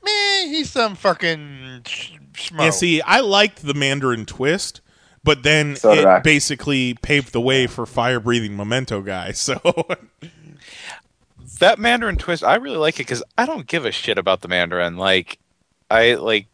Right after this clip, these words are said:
Speaker 4: but Ben Kingsley's performance, I think, is both versions, the fake Mandarin and then as Trevor Slattery, I thought were both very good.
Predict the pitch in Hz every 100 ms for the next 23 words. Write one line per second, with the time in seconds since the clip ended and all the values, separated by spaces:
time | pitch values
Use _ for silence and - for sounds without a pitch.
0 | _ - 156 139 180 254 - 220 240 180
1 | 139 123 - 185 147 123 117 131 113 104
2 | 117 131 - 95 110 151 151 104 98 95
3 | 107 101 95 - 120 - 117 117 117 110
4 | 104 101 - - 107 107 - 113 139 107
5 | 104 - 101 107 110 - 127 139 92 117
6 | 123 95 120 104 87 -